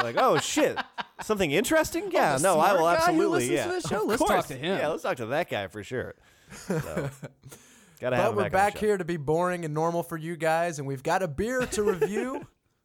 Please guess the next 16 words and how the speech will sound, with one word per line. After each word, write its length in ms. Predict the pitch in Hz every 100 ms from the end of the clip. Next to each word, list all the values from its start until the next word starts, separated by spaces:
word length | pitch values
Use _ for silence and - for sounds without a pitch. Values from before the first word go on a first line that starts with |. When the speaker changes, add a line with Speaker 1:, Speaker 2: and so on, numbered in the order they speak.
| _
Speaker 3:
So, 160 | -
Hunter, 400 | 139 185 247 277 247 - _ _ 165
what 140 | 220
are, 140 | 262 247
uh, 280 | 233 226 208 -
what's 140 | 247
the, 160 | - 202 -
what's 160 | - -
the 120 | 208
drink 340 | 156 196 220
today? 360 | - 131 123 110 - _ _ _ - _ _
Speaker 2:
So 180 | - -
the 160 | 196 175
drink, 640 | 151 156 208 233 131 - _ _ _ _ _ _ -
the 100 | 147
Drankonia, 840 | 160 175 185 180 190 170 110 95